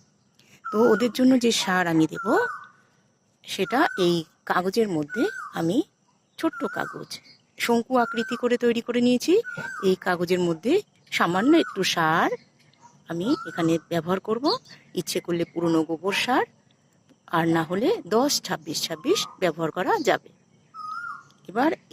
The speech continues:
এটাকে আমি যেহেতু এরকম শঙ্কু আকৃতি তৈরি করে নিয়েছি, নিচের দিকটা একটু সরু, ওপরের দিকটা চওড়া, যেমন করে আমরা রাস্তায় ঝুড়ি ভাজা, ঘুটি গরম রাস্তায় কিনে খাই, এরকম প্যাকেটে করে আমাদের দেয়, ঠিক সেরকম একটা প্যাকেট তৈরি করে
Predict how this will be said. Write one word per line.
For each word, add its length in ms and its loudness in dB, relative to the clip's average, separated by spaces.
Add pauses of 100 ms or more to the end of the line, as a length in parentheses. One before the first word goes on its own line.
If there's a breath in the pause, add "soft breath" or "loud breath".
এটাকে 300 -2 (100)
আমি 180 -2
যেহেতু 260 2 (120)
এরকম 300 -6 (140)
শঙ্কু 300 -4 (100)
আকৃতি 280 -4
তৈরি 260 0
করে 220 -6
নিয়েছি, 260 2
নিচের 340 2
দিকটা 280 -2 (160)
একটু 240 -10 (140)
সরু, 220 2 (120)
ওপরের 300 -2
দিকটা 220 -4 (100)
চওড়া, 300 2 (800 loud breath)
যেমন 340 0
করে 140 2 (100)
আমরা 200 0 (360)
রাস্তায় 460 -2 (880)
ঝুড়ি 240 0
ভাজা, 360 0 (420)
ঘুটি 220 0
গরম 360 2 (160)
রাস্তায় 320 -2
কিনে 220 -2
খাই, 280 0 (720 soft breath)
এরকম 300 -2
প্যাকেটে 340 -2
করে 140 0
আমাদের 260 0
দেয়, 200 -2
ঠিক 160 -2
সেরকম 340 0
একটা 240 -4
প্যাকেট 260 -2 (120)
তৈরি 220 2
করে 140 -8